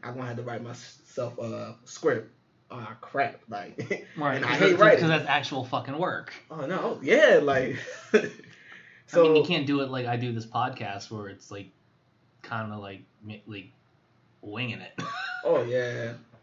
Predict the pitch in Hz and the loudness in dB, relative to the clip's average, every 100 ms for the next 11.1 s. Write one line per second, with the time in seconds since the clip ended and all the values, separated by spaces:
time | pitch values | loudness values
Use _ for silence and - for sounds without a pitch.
0 | _ _ _ _ 131 117 - 71 90 87 | _ _ _ _ -8 -8 -10 -16 -18 -20
1 | _ - - 165 135 147 127 156 120 135 | _ -20 -6 0 2 2 2 0 -2 -6
2 | 123 120 113 92 - - - - 147 185 | -4 -6 -8 -12 -16 -20 -16 -4 0 0
3 | 196 175 156 147 135 120 117 117 107 107 | -2 -6 -4 -2 -2 -4 -6 -6 -12 -16
4 | - 110 - 107 101 98 104 101 85 - | -16 -16 -14 -14 -14 -14 -16 -14 -18 -18
5 | - - - _ _ _ _ _ _ _ | -20 -20 -20 _ _ _ _ _ _ _
6 | - - 180 175 170 165 151 151 190 180 | -14 6 10 10 10 10 10 6 -2 -4
7 | 180 170 160 151 127 123 139 147 135 127 | 0 4 6 4 0 0 8 8 8 2
8 | 117 117 117 117 110 _ _ _ _ _ | -2 -4 -6 -8 -12 _ _ _ _ _
9 | _ _ - _ _ - 131 147 185 - | _ _ -20 _ _ -14 -2 0 0 -2
10 | - _ _ _ _ 165 151 139 147 120 | -12 _ _ _ _ 0 0 2 0 0
11 | 117 | -6